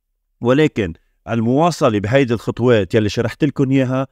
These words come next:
أكيد رح تعملكن نتيجة. وأنا مثل ما قلت لكم بلشت بهيدا المشروع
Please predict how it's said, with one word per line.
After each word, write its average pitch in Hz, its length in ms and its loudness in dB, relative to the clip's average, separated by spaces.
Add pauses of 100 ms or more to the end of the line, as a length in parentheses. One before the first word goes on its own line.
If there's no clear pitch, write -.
(220)
أكيد 151 360 0
رح 135 140 2
تعملكن 117 520 2
نتيجة. 82 480 -4 (220)
وأنا 156 160 2
مثل 156 180 0
ما 135 100 2
قلت 123 180 0
لكم 113 320 -2
بلشت 113 400 0
بهيدا 120 300 2
المشروع 107 540 -2